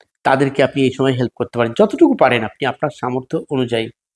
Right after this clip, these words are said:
কোনোভাবেই কারোর সঙ্গে দুর্ব্যবহার করবেন না, মনেও কিন্তু চিন্তা করবেন না কারোর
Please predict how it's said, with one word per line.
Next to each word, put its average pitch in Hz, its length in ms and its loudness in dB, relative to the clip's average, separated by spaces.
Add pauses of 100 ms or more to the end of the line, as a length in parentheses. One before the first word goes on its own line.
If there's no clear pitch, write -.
(500)
কোনোভাবেই 208 640 4
কারোর 139 280 -6
সঙ্গে 139 540 -6
দুর্ব্যবহার 143 580 0
করবেন 147 260 2
না, 151 120 2
মনেও 165 520 4
কিন্তু 185 440 -4 (560)
চিন্তা 170 500 -2
করবেন 143 400 2
না 127 120 0
কারোর 123 380 0